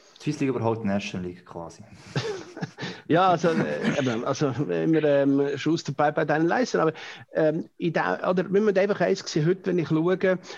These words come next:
Speaker 2: äh, N-L-Clubs, die haben zum Teil fünf komplette oder noch mehr Linien, haben die im Kader, oder? Die haben riesige Kader und dort wird die Frage sein, was passiert. Da hat es vielleicht eben der ein oder andere Schweizer, der sagt, hey,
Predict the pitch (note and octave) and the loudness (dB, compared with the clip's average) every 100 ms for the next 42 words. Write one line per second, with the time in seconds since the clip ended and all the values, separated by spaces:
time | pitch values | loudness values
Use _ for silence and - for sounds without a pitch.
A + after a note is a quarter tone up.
0 | - - D#3 D3+ - D#3 F#3 F#3+ F#3 - | -10 -2 0 0 0 0 2 0 0 0
1 | D#3 F#3 - E3 D3 D#3+ - D3+ D#3+ D3+ | 0 -2 -4 -2 0 0 -2 -2 0 0
2 | D3 D#3+ F3 - F3 E3 D#3 D#3+ - D#3 | 0 -2 -2 -2 -4 -2 -2 -2 -2 2
3 | C3+ C#3+ D#3+ C3 B2+ F3+ B3 D#4 - _ | 4 4 4 4 4 2 0 -2 -8 _
4 | _ _ _ _ _ - D#3+ E3 F3+ - | _ _ _ _ _ -2 0 0 0 0
5 | F3+ F#3+ A#3+ C4 F3 F#3+ G3 C#3 B2+ B2 | 0 0 0 0 0 0 -2 -2 -2 0
6 | C#3 G#3 B3 C4 B3+ A3+ - G3+ B3 A#3 | 0 0 -4 -4 -4 -4 -4 -4 -4 -4
7 | A#3+ D#3+ D3+ D#3+ E3 D3 D#3+ D3 D3+ C#3 | -2 -2 -2 -2 -2 -2 -4 -2 0 0
8 | D3 - D#3+ C3+ - - D3 C#3 - - | 0 -2 -2 -2 -6 -4 0 0 -2 -6
9 | C#3 - G#3+ - G#3 F#3 F#3+ D#3 F#3 G#3 | -2 -2 0 0 -2 -2 0 0 2 2
10 | F#3 G#3 G3 D#3+ D#3 F#3 E3+ D#3+ F3 - | 2 2 2 0 0 0 0 0 0 0
11 | E3 D3 D3+ C#3+ C3 C#3+ D3 | -2 0 0 0 0 2 2